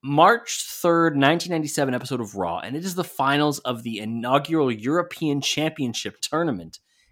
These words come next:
And it is brother-in-law versus brother-in-law, tag partner versus tag partner.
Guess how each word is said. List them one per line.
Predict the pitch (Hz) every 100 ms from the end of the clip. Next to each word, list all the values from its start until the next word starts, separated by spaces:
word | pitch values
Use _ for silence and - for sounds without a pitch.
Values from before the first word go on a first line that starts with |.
| _
And | 131
it | 190
is | 160 135 127 - _ _ -
brother-in-law | 113 143 170 165 165 160 156
versus | 147 131 123 110
brother-in-law, | - 113 117 117 123 175 -
tag | 151 156 175
partner | - 160 139 131
versus | 123 - 110
tag | - 147 170
partner. | - 107 95 92 92